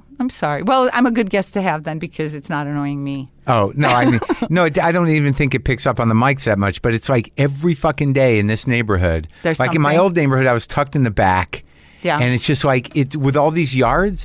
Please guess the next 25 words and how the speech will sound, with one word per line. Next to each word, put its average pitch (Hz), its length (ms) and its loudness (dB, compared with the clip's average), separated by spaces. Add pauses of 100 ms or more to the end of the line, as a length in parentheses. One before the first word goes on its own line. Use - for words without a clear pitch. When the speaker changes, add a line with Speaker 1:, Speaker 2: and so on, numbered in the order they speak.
(160)
Speaker 2:
it's 147 160 -2
like 165 260 0
every 180 540 0
day. 156 640 -2 (180)
Speaker 1:
Yeah. 180 260 0 (640)
Speaker 2:
It's - 120 -2
just 226 140 0
like, 196 180 2
it's 170 280 0
one 185 260 2
thing 190 160 2
with 160 120 2
the 139 80 0
blowers, 143 500 4
but 139 160 -2
then 160 160 2
it 139 60 -2
just 160 200 -4
becomes 151 340 -2
this 139 160 0
thing 143 180 2
where, 113 180 2
like, 117 240 0
earlier, 151 560 2
you 127 180 2